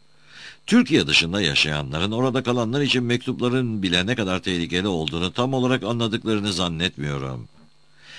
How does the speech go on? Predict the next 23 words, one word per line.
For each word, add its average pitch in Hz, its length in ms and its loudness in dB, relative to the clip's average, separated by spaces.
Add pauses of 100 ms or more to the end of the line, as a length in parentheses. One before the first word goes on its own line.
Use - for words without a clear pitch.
(140)
Yerel 165 360 6
yetkililer 80 560 0
hem 120 160 2
misyonerlere 123 760 2
hem 127 160 2
de 120 60 4
Ermenilere 80 640 0
suçlamalarda 80 760 -2
bulunmak 101 340 -2
için 101 280 0
daima 127 420 2
fırsat 104 460 -2
kolluyorlar. 71 960 -2 (2500)
Hama'dan 78 520 2
geçerken 123 540 2
rastladığımız 127 600 2
Ermeniler 92 600 2
kendilerine 127 520 2
yardım 104 360 2
etmemiz 80 380 -2
için 87 300 0
bize 76 180 2
yalvardılar. 71 800 0